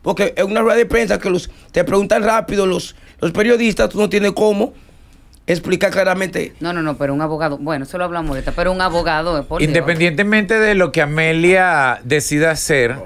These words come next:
Speaker 3: Amelia, tú tienes una ventaja, que es que este país olvida rápido. Cualquier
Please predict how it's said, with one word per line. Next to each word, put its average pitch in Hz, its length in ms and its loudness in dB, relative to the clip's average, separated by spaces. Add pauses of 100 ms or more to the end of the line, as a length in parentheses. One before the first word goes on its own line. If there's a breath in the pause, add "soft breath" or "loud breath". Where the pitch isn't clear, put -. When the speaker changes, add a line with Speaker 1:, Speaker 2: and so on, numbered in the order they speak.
(160)
Speaker 3:
Amelia, 131 520 0
tú 135 100 -8
tienes 160 220 -2
una 165 100 0
ventaja, 104 560 -2
que 120 100 -6
es 113 60 -8
que 143 140 0
este 135 180 -2
país 120 260 0
olvida 123 320 2
rápido. 85 440 -2 (560)
Cualquier 202 1040 2